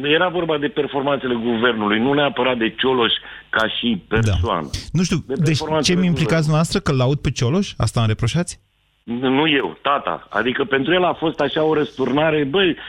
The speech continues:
Speaker 1: îl ascult pe Moise de opt ani și uite acum îl laud, tocmai pe ăsta care n-a făcut nimic”, e vorba
Speaker 2: Nu
Speaker 1: de guvern.
Speaker 2: candidează.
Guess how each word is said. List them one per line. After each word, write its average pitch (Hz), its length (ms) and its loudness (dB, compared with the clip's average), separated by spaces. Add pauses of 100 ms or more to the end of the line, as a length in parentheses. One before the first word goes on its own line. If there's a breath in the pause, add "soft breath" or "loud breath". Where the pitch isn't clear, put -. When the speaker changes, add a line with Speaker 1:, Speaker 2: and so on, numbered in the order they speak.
(180 loud breath)
Speaker 1:
îl 156 160 2
ascult 165 420 0
pe - 80 -2
Moise 165 480 2
de 139 140 0
opt 147 500 0
ani 196 260 -2
și 143 60 0
uite 151 240 0
acum 139 360 0
îl 123 200 2
laud, 135 280 0 (440 loud breath)
tocmai 147 340 0
pe 135 100 -2
ăsta 139 260 0
care 110 200 0
n-a 123 180 2
făcut 120 280 -2
nimic”, 110 260 0
e 104 60 2
vorba 101 220 2
Speaker 2:
Nu 165 60 2
Speaker 1:
de 185 60 0
guvern. 185 200 2
Speaker 2:
candidează. 156 460 2